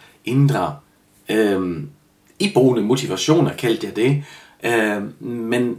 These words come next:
jeg, øh, fik jo nogle flere møder <laughs> efterhånden, og, og flere indtryk, og flere, øhm, signaler. Øh, kan du ikke måske kalde det noget andet i stedet for iboende motivationer? Og så kaldte jeg det faktisk indre drivkræfter, fordi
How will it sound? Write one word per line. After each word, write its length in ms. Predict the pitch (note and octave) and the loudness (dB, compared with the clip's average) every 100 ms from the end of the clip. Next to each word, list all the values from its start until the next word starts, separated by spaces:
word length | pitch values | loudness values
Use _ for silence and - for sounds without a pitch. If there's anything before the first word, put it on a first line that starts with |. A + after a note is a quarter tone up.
| - | -4
jeg, 480 | A2+ C3+ C#3+ A#2+ A#2+ | 0 4 6 6 6
øh, 400 | A2 G#2+ A#2+ A2+ | 4 2 0 0
fik 220 | F#2 - | 0 4
jo 280 | B2+ G2+ F#2+ - _ _ | 4 4 0 -12 _ _
nogle 160 | B2 A2+ | -6 2
flere 300 | E3 F3 B2+ | 4 6 6
møder 320 | C3+ D3+ C#3+ - | 6 6 4 0
<laughs> 100 | C#3+ | -2
efterhånden, 560 | - G#2+ A2+ C3 D3+ | -2 0 2 2 2
og, 480 | - G2+ G2+ F#2+ G2 - - - | 2 2 4 2 -2 -10 -18 -8
og 140 | - | -8
flere 360 | - D#3+ D#3+ A2+ | 2 4 6 4
indtryk, 560 | C#3+ D3 - A#2+ - - | 4 2 0 -2 -2 -4
og 180 | G#2+ - | -4 -2
flere, 520 | C3 C#3+ D3 C3+ - - - - - - | 2 6 6 6 2 -4 -18 -20 -18 -6
øhm, 500 | G#2+ G2+ G#2+ G2+ G#2+ - | -4 -2 -4 -6 -10 -8
signaler. 800 | - B2+ C3+ E3 D3 G#2 G2+ - | -2 2 4 6 6 4 0 -4
Øh, 320 | G2+ A2+ G2+ - | 2 2 2 -4
kan 140 | - | 0
du 60 | C3 | 2
ikke 180 | C#3 C3+ | 2 0
måske 340 | C3 - C#3 | -2 0 0
kalde 280 | - C#3 C#3+ | 2 0 2
det 100 | B2 | 0
noget 160 | F#2+ - | -2 0
andet 240 | C#3 - | 2 2
i 100 | - | -2
stedet 280 | - A#2 B2+ | -6 -4 -4
for 140 | G#2 - | -8 -4
iboende 480 | D3+ D3+ B2 B2+ A2+ | -4 0 -2 -2 -2
motivationer? 800 | A#2+ A#2+ G#2+ G#2+ C3 C#3 C#3 B2 - - - | -4 -6 -6 -4 0 2 2 0 -10 -20 -16
Og 100 | - | -8
så 120 | - | -6
kaldte 280 | - B2+ A2+ | -4 -4 -4
jeg 100 | G2 | -6
det 100 | G#2 | -6
faktisk 560 | - G2 - G2+ - - - | -6 -6 -6 -10 -10 -12 -8
indre 260 | G#2+ G2 | -8 -6
drivkræfter, 720 | - C#3 F#3+ F#3+ A#2+ G2+ - G2 | -4 4 4 4 2 0 -2 -10
fordi 400 | G#2+ A#2 A#2+ | -8 -6 -6